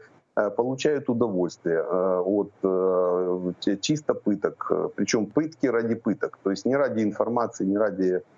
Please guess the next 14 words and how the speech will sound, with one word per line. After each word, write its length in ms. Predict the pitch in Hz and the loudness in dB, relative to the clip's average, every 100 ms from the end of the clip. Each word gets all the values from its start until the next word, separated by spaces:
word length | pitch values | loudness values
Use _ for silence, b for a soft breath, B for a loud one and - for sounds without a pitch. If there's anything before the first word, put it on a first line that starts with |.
| b _ | b _
это 240 | 101 117 120 - | 0 0 -2 -2
пытки 320 | 185 - 147 | -2 0 0
ради 260 | 139 127 | 2 0
пыток, 560 | 120 143 135 113 - - | -2 -2 0 -2 -2 0
э, 360 | 120 110 113 123 | 2 4 2 2
рас-, 240 | 135 - | 0 0
имитация 640 | 139 151 147 151 143 - 127 | 0 2 2 0 0 -2 0
расстрела 680 | 127 - 135 151 139 113 120 | 0 0 0 2 2 2 2
ради 300 | 135 139 143 | 0 0 -2
получения 580 | 127 127 123 131 127 | 0 -2 0 0 2
удовольствия. 640 | 120 110 95 80 - - 104 | 2 0 0 -2 -4 -2 0
Значит, 320 | 131 123 131 | -2 -2 -2
у 40 | 131 | 0
них, 280 | 139 135 | 0 -2